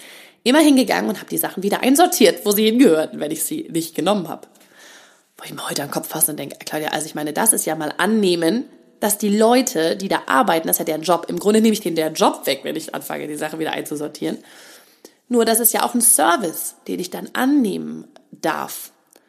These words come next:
Und bei solchen Sachen heute, wenn mich irgendwer irgendwo fragt, „Wollen Sie was trinken? Wollen Sie hier ein Glas Wasser?“, dann denke ich ganz oft, „Nee, brauche ich nicht“, aber ich mach's einfach, weil ich einfach lerne anzunehmen. „Ja, danke,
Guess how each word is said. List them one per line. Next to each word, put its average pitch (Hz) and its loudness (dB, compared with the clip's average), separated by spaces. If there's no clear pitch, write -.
Und 226 -4
bei 240 6
solchen 285 4
Sachen 220 0
heute, 226 2
wenn 220 -2
mich 214 -6
irgendwer 208 -2
irgendwo 190 -4
fragt, 190 -6
„Wollen 180 -6
Sie - -8
was 190 -6
trinken? 170 -8
Wollen 165 -6
Sie 175 -8
hier 180 -6
ein 185 -8
Glas 180 -6
Wasser?“, 160 -6
dann 160 -6
denke 175 -2
ich 190 -10
ganz 185 -4
oft, 190 -6
„Nee, 185 -4
brauche 196 2
ich 185 -6
nicht“, 180 -4
aber 202 -2
ich 202 -8
mach's 269 0
einfach, 165 -6
weil - -4
ich - -12
einfach 202 -6
lerne 240 0
anzunehmen. 196 -2
„Ja, 294 -4
danke, 311 -4